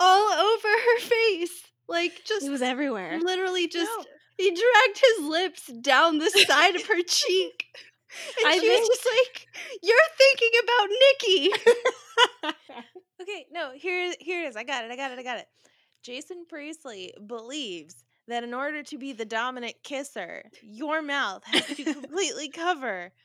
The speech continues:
Speaker 3: her <laughs> mouth.
Speaker 2: It just, you almost have to suction the other face. <laughs>
Speaker 3: He saw the movie Alien, and he was like, "You know what?"
Speaker 1: That's how.
Speaker 2: Got an inspiration. She'll never see it coming. <laughs>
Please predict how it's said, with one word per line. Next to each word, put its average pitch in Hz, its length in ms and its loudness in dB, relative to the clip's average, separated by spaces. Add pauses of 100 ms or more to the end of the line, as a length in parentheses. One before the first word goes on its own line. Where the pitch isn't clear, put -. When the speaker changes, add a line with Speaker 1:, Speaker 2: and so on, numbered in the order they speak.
(200)
Speaker 3:
her 370 320 -4
<laughs> - 180 -12
mouth. 381 340 -2 (560)
Speaker 2:
It 277 100 -6
just, 330 260 -2 (360)
you 277 160 0
almost 349 220 -2
have 339 160 -4
to 247 80 -12
suction 233 720 -4 (280)
the 247 200 -2
other 240 260 -2
face. - 460 -12 (120)
<laughs> 320 80 -4 (200)
Speaker 3:
He 294 100 -6
saw 285 300 -2
the 349 100 -8
movie 311 380 -12
Alien, 233 640 -6
and 226 180 -10
he 262 160 -6
was 254 160 -12
like, 247 320 -10
"You 240 140 -10
know 233 220 -6
what?" 247 540 -2
Speaker 1:
That's 285 460 4
how. 311 500 4 (760)
Speaker 2:
Got 285 160 4
an 277 100 4
inspiration. 285 720 4
She'll 349 160 4
never 302 300 4
see 330 220 2
it 277 120 2
coming. 311 600 0
<laughs> 294 60 -12